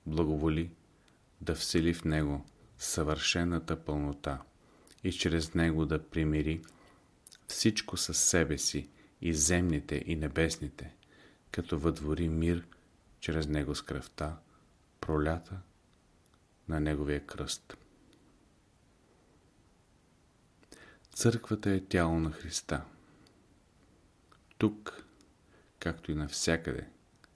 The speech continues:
където се говори за църквата, Павел подразбира бялото братство,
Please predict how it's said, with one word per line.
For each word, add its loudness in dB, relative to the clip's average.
където -2
се 0
говори 2
за 0
църквата, -2
Павел 2
подразбира 0
бялото -2
братство, -4